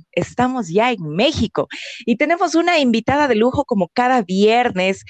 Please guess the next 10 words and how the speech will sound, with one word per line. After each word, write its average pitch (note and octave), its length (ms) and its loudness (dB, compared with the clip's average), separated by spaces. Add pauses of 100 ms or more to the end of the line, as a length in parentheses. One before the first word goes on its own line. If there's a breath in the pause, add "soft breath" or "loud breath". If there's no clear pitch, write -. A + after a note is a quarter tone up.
(360 loud breath)
Este D#4+ 360 -2
caso, C4+ 560 0
en G3 180 2
esta C#4+ 260 0
ocasión, A3 680 0 (100)
tengo F#3+ 560 2 (180)
el E3 220 0
gusto C#4+ 480 -2
de F3 80 2
presentarles G#3+ 880 -2